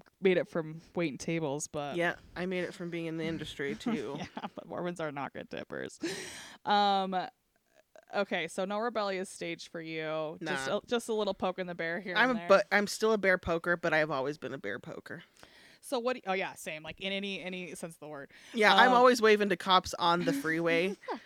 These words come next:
Speaker 2: Like, "What's up, bro?" And
Speaker 1: I
Speaker 2: then
Speaker 1: always
Speaker 2: Spencer's always like, "Stop poking the bear." <laughs>
Speaker 1: I always like to stick my head out after they don't give me a ticket and say, "Be careful out there." <laughs>
Speaker 2: Fuck you. <laughs>
Speaker 1: Um,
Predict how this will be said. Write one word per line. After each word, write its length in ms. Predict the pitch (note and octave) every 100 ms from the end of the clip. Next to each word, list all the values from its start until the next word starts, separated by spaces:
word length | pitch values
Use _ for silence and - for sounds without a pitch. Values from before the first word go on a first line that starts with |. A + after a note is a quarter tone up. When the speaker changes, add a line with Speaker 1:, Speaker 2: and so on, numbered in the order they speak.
| - B3 -
Speaker 2:
Like, 240 | G#3 F#3+ -
"What's 240 | C#4 D4+ F4
up, 180 | E4+ -
bro?" 1080 | D#4 D4+ D4 C#4+ C#4 C#4 C#4 C4+ C4+ C#4 F#4+ _ C#5
And 100 | C4
Speaker 1:
I 60 | A3
Speaker 2:
then 140 | A3+
Speaker 1:
always 220 | B3+ B3+
Speaker 2:
Spencer's 320 | B3 A#3 A#3+ A3+
always 260 | A3 G#3+
like, 220 | G#3 F#3
"Stop 560 | - - - D#4 - - - _ _ _ _ -
poking 280 | A3 G3 F#3
the 60 |
bear." 240 | E3+ - A3+ - -
<laughs> 200 | - -
Speaker 1:
I 140 | A3
always 240 | A3 A#3
like 120 | C#4 C4+
to 100 | C4
stick 200 | G#3+ G3+
my 120 | F#3+
head 160 | F#3+
out 140 | F3+ F#3+
after 200 | F#3+ F#3
they 80 | F3+
don't 160 | F3
give 120 | E3 F3+
me 60 |
a 20 | F3
ticket 220 | F#3 E3+
and 100 | F#3+
say, 220 | F#3 F#3 - _ _ _
"Be 140 | G#3 G#3
careful 360 | A#3+ B3 D4
out 220 | B3 F#3
there." 340 | - F3+ F#3 G#3+ -
<laughs> 80 | -
Speaker 2:
Fuck 1000 | - - F4 F4 C#4+ D4 C4+ G#4+ C#5+ G#4 B4
you. 120 | G4+
<laughs> 100 | C5 G4+ F4+ G4 - G4+ G#4+ C5 B4 D#5+ C#5 E5+ E5+ A5 G#5+ _ _ _ - G#4+ - F4+ _ F4 G#4 F#4+ F#4+ C#5+ -
Speaker 1:
Um, 520 | E4 D#4 A#3 G#3 F#3